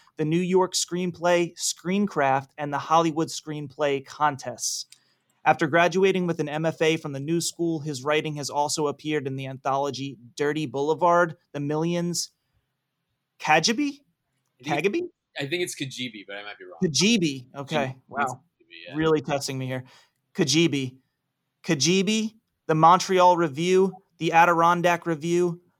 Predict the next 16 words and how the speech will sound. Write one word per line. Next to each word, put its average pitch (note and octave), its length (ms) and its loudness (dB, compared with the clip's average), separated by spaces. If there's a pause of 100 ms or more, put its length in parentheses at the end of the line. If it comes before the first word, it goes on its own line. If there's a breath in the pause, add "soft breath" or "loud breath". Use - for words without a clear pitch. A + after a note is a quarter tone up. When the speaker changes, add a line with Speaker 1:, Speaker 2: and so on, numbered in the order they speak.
(240)
Speaker 1:
the D#3+ 100 -4
New E3 300 2
Plains F#3 560 -2
Review, D3 640 -2
Underwood F3 580 0
Press, D#3+ 480 0 (500)
Monologuing, C#3+ 840 4
and C#3 200 -12
others. A#2 520 -10 (1040)
We D#3 140 -2
also E3+ 340 4
have F3 240 2
with D#3 160 2
us D#3 280 2
Marco D3+ 480 4
Rafala, D3 580 0